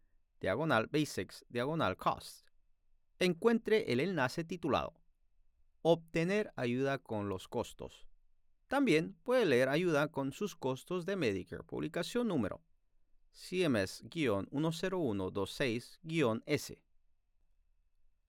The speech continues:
Solo el estado donde reside puede decidir si usted califica para recibir ayuda bajo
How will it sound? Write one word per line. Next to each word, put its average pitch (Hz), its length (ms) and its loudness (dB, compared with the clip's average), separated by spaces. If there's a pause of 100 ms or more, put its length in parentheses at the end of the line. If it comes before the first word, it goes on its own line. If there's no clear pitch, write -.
(100)
Solo 196 520 2
el 135 160 0
estado 107 480 0
donde 95 300 -4
reside 113 540 -2
puede 160 280 -2
decidir 123 520 -4
si - 180 -8
usted 170 300 -4
califica 143 600 0
para 104 220 0
recibir 113 400 -6
ayuda 101 320 0
bajo 92 340 -6